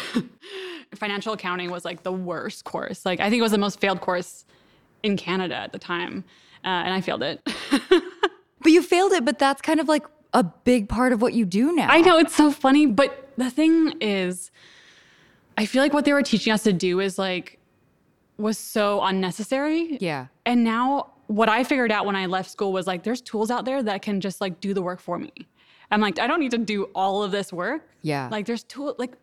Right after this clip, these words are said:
Speaker 1: Google Sheets is, like, my best friend.
Speaker 2: Oh my gosh.
Speaker 1: And,
Speaker 2: Yeah.
Speaker 1: like,
Speaker 2: I
Speaker 1: I'm
Speaker 2: mean, the
Speaker 1: not
Speaker 2: Google Sheets isn't gonna do the calculation for you.
Speaker 1: You can't, you need to know formulas, but
Speaker 2: Yeah.
Speaker 1: like, I just realized that, like, there's tools out there that can help you. And if you just know a few simple formulas,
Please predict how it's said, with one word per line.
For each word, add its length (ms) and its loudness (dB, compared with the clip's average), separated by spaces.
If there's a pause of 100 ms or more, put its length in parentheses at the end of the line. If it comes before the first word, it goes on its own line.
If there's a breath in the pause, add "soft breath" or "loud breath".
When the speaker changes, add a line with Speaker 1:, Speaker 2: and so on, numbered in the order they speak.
(240)
Speaker 1:
Google 300 -6
Sheets 380 -10
is, 160 -12
like, 180 -10
my 140 -6
best 340 -12
friend. 420 -10 (140)
Speaker 2:
Oh 160 -4
my 160 -4
gosh. 340 -8
Speaker 1:
And, 120 -2
Speaker 2:
Yeah. 80 0
Speaker 1:
like, 180 -2
Speaker 2:
I 40 -18 (100)
Speaker 1:
I'm 80 6
Speaker 2:
mean, 140 8
the 60 6
Speaker 1:
not 60 0
Speaker 2:
Google 240 6
Sheets 260 -2
isn't 260 0
gonna 180 0
do 340 -2
the 80 -2
calculation 640 -4
for 220 0
you. 100 -4
Speaker 1:
You 140 -2
can't, 260 -2
you 80 -2
need 140 2
to 80 2
know 120 0
formulas, 800 -6
but 140 -4
Speaker 2:
Yeah. 80 0
Speaker 1:
like, 420 -6
I 80 -2
just 220 -8
realized 320 -2
that, 100 -6
like, 140 -6
there's 160 -6
tools 380 -10
out 120 -4
there 160 -6
that 80 -6
can 120 -10
help 280 -12
you. 260 -14 (560 soft breath)
And 680 -6 (340)
if 140 -10
you 80 -2
just 160 -6
know 140 -2
a 40 -4
few 580 -8 (120)
simple 380 -10
formulas, 720 -4